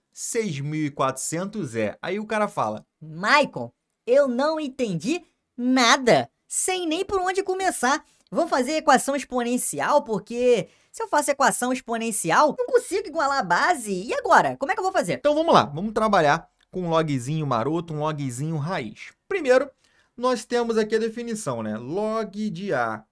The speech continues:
Speaker 1: na base B é igual a x, então B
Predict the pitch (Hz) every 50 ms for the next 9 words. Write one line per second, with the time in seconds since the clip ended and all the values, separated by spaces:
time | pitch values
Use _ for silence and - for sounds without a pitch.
0 | _ _ 139 135 135 135 131 123 113 113 110 110 110 107 110 120 110 110 131 160
1 | 180 165 139 - - _ - 139 123 107 110 120 113 110 98 110 - - - 202
2 | 208 175 - - - - - _ _ _ _ _ _ _ _ _ _ _ _ _
3 | _ _ _ - 208 208 208 196 165 - 156 147 135 185 - - 190 170 139 131
4 | 143 139 139 - -